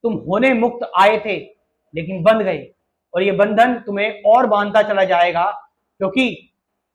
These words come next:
तुमने अब स्वीकार कर लिया है कि खुद से तुम्हें दूर होना ही है। लेकिन मैं तुम्हें खुद से मिलाने आया हूं। खुद से मिलो, तुम खुद में जाओ।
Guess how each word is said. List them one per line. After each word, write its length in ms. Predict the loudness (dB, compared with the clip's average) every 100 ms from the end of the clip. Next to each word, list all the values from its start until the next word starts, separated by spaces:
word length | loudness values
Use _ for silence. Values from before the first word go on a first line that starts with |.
| _
तुमने 220 | -2 0
अब 160 | 0 -2
स्वीकार 400 | -8 2 4 4
कर 160 | 2
लिया 220 | 0 0 0
है 200 | 0 -2
कि 360 | -8 -10 -10 -16 _ _ _ _ _ _
खुद 140 | -10 -8
से 180 | -4 -2
तुम्हें 340 | -2 -4 -2
दूर 220 | -2 -2
होना 260 | -2 -4 -4
ही 240 | -4 0 2
है। 360 | 0 -2 -12 _ _ _ _ _ _ _
लेकिन 560 | 0 0 2 0 -2 -10 _ _ _ _ _ _
मैं 140 | -4 -2
तुम्हें 300 | -2 -2 -2
खुद 280 | -4 -4 -2
से 180 | 2 2
मिलाने 500 | 2 0 2 0 -2
आया 200 | 0 2
हूं। 260 | 2 0 -6
खुद 280 | -8 -12 -10
से 220 | 0 0
मिलो, 600 | 2 2 2 2 -4 -14 _ _ _ _ _ _ _ _ _ _ _ _ _ _ _ _ _ _ _
तुम 160 | -2 -2
खुद 240 | -4 -4
में 200 | -2 0
जाओ। 560 | 2 4 4 2 -4